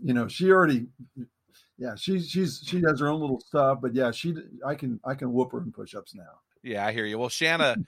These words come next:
Speaker 1: <laughs>
Speaker 2: said, "I, I don't wanna do the push-up challenge," but she's doing an air squat and sit-up challenge. And so she's
Speaker 1: Mm-hmm.
Speaker 2: got about a dozen gals, I think, that are gonna do it with her. So that's pretty cool. So,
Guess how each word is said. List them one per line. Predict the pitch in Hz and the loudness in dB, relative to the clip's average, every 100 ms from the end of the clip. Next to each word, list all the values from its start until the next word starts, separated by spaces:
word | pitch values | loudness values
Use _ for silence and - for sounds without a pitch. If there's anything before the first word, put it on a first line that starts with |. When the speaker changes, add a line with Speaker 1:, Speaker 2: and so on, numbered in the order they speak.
| - | -8
Speaker 1:
<laughs> | - 165 | -10 -10
Speaker 2:
said, | - 131 117 | -8 -4 -2
"I, | 127 - | -2 0
I | 180 | 0
don't | 202 | 0
wanna | 160 | -2
do | |
the | 139 | -2
push-up | - 165 - 120 | -4 -8 -8 -6
challenge," | 139 123 123 | -4 -2 -4
but | 107 | -10
she's | - 143 131 | -12 -12 -6
doing | 151 135 | -4 -4
an | 117 - | -6 -4
air | 131 143 | -2 -2
squat | - - 143 131 - | -6 -4 2 2 0
and | 110 | -8
sit-up | - 147 139 - | -4 -2 -2 -2
challenge. | - 110 98 90 | -4 -4 -6 -10
And | 101 | -12
so | 98 113 | -10 -8
she's | 131 127 | -8 0
Speaker 1:
Mm-hmm. | |
Speaker 2:
got | 135 123 | 4 4
about | 117 113 101 _ - - _ _ - | 4 0 -2 _ -20 -20 _ _ -6
a | |
dozen | 117 139 143 143 131 | 2 4 6 4 2
gals, | 127 123 135 | 6 6 4
I | 127 | 0
think, | 117 117 117 | 0 -2 -2
that | 123 | -2
are | 117 113 | -2 0
gonna | 113 | -2
do | 107 120 | 0 0
it | 113 | 2
with | 117 113 | 0 2
her. | 110 | 0
So | - 117 | -2 -4
that's | - | -4
pretty | 123 110 | -6 -6
cool. | 120 110 | -4 -4
So, | 123 | -4